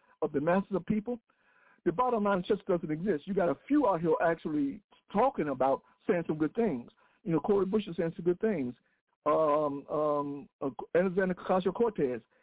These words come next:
is saying some good things. But the bottom line is that the things that they say are negated, you know, by a party was totally indifferent to what they're, what they're, what they're saying, because they understand to embrace what they're saying is not in their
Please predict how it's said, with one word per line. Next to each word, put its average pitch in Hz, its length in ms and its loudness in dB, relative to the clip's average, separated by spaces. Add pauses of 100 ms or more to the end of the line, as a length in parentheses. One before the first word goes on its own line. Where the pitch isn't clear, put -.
(120)
is 160 180 -2
saying 175 200 0
some 165 100 -6
good 175 200 -2
things. 165 380 -2 (420)
But 160 120 0
the 156 100 0
bottom 202 420 0
line 233 340 0
is 170 160 -6
that 156 240 0
the 175 180 -4
things 240 240 2
that 208 100 -2
they 202 240 2
say 220 140 2
are 180 100 2
negated, 180 520 0 (240)
you 196 80 2
know, 208 120 4
by 175 220 2
a 165 60 2
party 220 500 0 (240)
was 170 120 2 (120)
totally 269 300 2
indifferent 190 640 -2
to 175 80 2
what 196 280 2
they're, 190 160 2
what 180 240 -2
they're, 185 140 2
what 180 200 -2
they're 175 220 2
saying, 208 240 0 (200)
because 165 200 2
they 202 80 2
understand 226 600 0
to 175 140 4
embrace 220 480 -2
what 180 140 -4
they're 185 260 -2
saying 214 280 2 (340)
is 185 100 2 (100)
not 208 220 0
in 185 80 -4
their 196 120 0